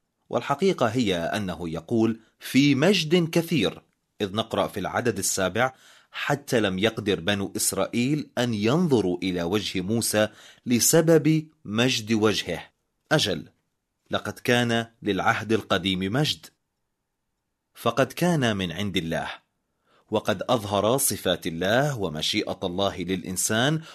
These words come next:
وخطة فداء الله وقصده. ولكن العهد الجديد، كما يقول بولس، له مجد أعظم،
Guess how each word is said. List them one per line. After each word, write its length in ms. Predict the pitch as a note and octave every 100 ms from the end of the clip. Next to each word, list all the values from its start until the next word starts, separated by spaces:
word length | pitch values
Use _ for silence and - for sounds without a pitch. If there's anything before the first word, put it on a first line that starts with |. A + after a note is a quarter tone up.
| -
وخطة 680 | G#2+ - E3 E3 D#3+ C#3+ C3+
فداء 500 | - A2 G2+ G#2+ G2
الله 440 | F2+ G2+ F2+ F#2
وقصده. 680 | D#2+ E2 C3+ A#2+ G2 F2 D2+ - _ _ _ _ _ -
ولكن 420 | C3+ D3 G#3 G3
العهد 400 | B2+ B2 B2+ A#2
الجديد، 580 | A2+ A#2 A2 A2 A2 -
كما 380 | - A2+ F#2
يقول 520 | E2 E2+ - A#2+ G2 E2+
بولس، 640 | F#2+ A2+ F2 E2+ - - _ _
له 440 | A#2 D3+ C3+ D3
مجد 600 | C3+ C3+ D#3 C3+ B2 D#3 -
أعظم، 440 | C3 A#2 G2 D#2+